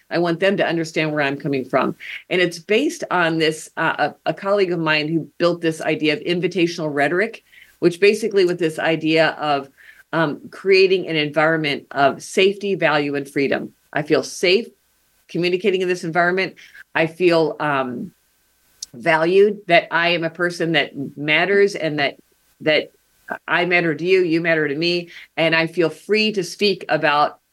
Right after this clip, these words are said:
any topic, even free to say something maybe you don't agree with, because we'll be able to have the time and focus and attention and trust to work out those differences. So invitational is,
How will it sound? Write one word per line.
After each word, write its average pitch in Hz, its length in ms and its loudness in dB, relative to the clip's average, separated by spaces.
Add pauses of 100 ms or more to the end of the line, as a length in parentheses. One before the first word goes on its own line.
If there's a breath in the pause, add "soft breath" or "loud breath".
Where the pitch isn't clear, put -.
any 170 200 2
topic, 143 460 -4
even 233 300 -2
free 208 260 0
to 180 100 2
say 175 220 0
something 170 380 -2
maybe 160 200 2
you 175 120 2
don't 156 160 0
agree 196 260 -2
with, 165 260 2 (220 soft breath)
because 160 260 0
we'll 156 120 -2
be 165 100 4
able 165 160 2
to 156 80 -2
have 175 240 0
the 175 80 -2
time 160 320 -2
and 143 100 -8
focus 156 380 -2
and 131 80 -4
attention 156 540 -2 (240)
and 156 160 0
trust 185 500 0 (440 soft breath)
to 165 520 2 (200)
work 185 360 -2 (120)
out 165 380 0
those 156 220 0
differences. 147 680 -4 (420 soft breath)
So - 300 2
invitational 240 880 -2
is, 165 420 2